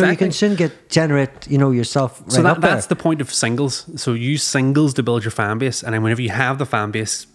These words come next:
Speaker 2: give them the album, sell them the album, and then rinse and repeat. That's essentially the, that, that's the process. Um,
Speaker 1: Yeah.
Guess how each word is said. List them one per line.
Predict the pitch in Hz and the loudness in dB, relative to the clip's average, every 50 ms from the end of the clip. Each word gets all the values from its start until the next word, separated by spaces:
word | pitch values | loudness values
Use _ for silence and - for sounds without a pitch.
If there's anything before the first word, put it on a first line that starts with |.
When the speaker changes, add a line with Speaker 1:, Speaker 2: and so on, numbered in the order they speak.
| - - | -12 -4
Speaker 2:
give | - 117 101 98 | -2 -2 -2 -2
them | 107 104 101 | -2 -4 -4
the | 110 80 | -4 -4
album, | 98 95 95 101 110 117 110 98 - _ | -2 -4 -2 -2 -4 -4 -6 -8 -12 _
sell | - - - 110 107 107 117 | -8 -4 -2 -2 0 2 2
them | 120 120 113 | 2 2 2
the | 107 101 | 0 0
album, | 98 98 101 110 120 110 98 - _ _ _ _ _ - | -2 -2 -2 -2 -4 -6 -6 -10 _ _ _ _ _ -4
and | 117 113 110 | -4 -2 -2
then | 101 101 98 101 104 - - | -2 -2 -4 -6 -8 -10 -8
rinse | 120 110 107 107 - | -4 -4 -4 -2 -4
and | 107 95 | -6 -6
repeat. | 92 - - 117 - | -8 -10 -10 -8 -6
That's | 143 139 - - | -4 -4 -4 -4
essentially | 120 - - 113 113 113 - 113 101 | -4 -2 -2 -4 -4 -4 -4 -6 -4
the, | 95 95 92 92 - _ - - | -4 -6 -6 -8 -10 _ -16 -10
that, | 143 107 104 101 | -6 -6 -6 -4
that's | - 113 104 - | -4 -4 -4 -4
the | - 123 | -6 -6
process. | - - - 113 113 - 127 127 131 - - - - | -6 -4 -4 -6 -6 -4 -6 -6 -6 -6 -10 -10 -6
Um, | - 117 110 110 101 | -2 0 0 0 0
Speaker 1:
Yeah. | 82 | 0